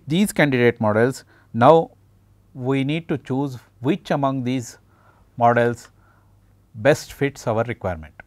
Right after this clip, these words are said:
We use two rules here. One is the maximum likelihood rule.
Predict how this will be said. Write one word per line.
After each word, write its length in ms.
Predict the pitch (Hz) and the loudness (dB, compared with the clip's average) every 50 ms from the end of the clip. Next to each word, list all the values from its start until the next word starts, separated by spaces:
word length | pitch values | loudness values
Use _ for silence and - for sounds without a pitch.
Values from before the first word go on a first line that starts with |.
| _ _ _ _ _ _ _ _ _ _ _ _ _ _ _ _ _ _ _ _ _ _ _ _ _ _ _ _ _ _ _ _ _ _ _ _ _ _ _ _ _ - | _ _ _ _ _ _ _ _ _ _ _ _ _ _ _ _ _ _ _ _ _ _ _ _ _ _ _ _ _ _ _ _ _ _ _ _ _ _ _ _ _ -4
We 140 | 131 139 143 | -2 0 2
use 360 | 170 202 214 190 170 - - - | 2 2 2 2 0 -4 -8 -4
two 240 | - 175 190 196 220 196 | -2 0 2 2 0 0
rules 400 | 127 127 135 147 143 127 - - | 2 2 4 4 4 2 0 0
here. 300 | - 101 98 101 127 - - _ _ _ _ _ _ - | 0 2 2 0 -2 -2 -6 _ _ _ _ _ _ -2
One 220 | 123 131 139 156 | 2 2 2 4
is 300 | 165 170 165 - - - - - | 2 0 -2 -4 -6 -12 -6 -4
the 100 | 127 117 | 0 2
maximum 420 | 117 113 101 107 127 143 156 151 | 2 2 0 0 0 0 2 2
likelihood 560 | 147 139 123 - 139 139 127 131 135 123 107 | 2 2 0 0 -2 -4 -4 -4 -6 -6 -6
rule. 240 | 104 104 110 165 240 | -6 -4 -4 -6 -8